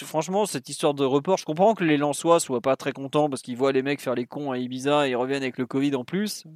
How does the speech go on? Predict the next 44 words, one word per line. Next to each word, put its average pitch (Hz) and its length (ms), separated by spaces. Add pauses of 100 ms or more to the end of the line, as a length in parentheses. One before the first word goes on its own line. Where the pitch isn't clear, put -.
(100)
comme 120 160
si, 123 260
euh, 110 120 (140)
on 113 100
avait 117 160
besoin 123 180
de 127 40
ça 131 120
en 131 100
plus. 202 300 (680)
Mais 127 380
côté 147 260
joueur, 151 260
je - 60
comprends 123 300
totalement. 139 460
Et 117 320
je 117 340
comprends, 131 600
euh, 120 180 (480)
Tourelle 147 380
qui, 127 320
entre 123 200
guillemets, 135 240
se 127 140
met 123 80
côté 131 260
joueur 139 320
et 127 40
leur 107 120
file 131 220
le, 120 260
le 120 120
match. 151 200
Bon, 127 140
lui, 170 140
il 156 40
était 135 160
prêt 151 160
à 147 60
jouer, 143 140
visiblement, 117 500
mais 107 100
bon, 120 400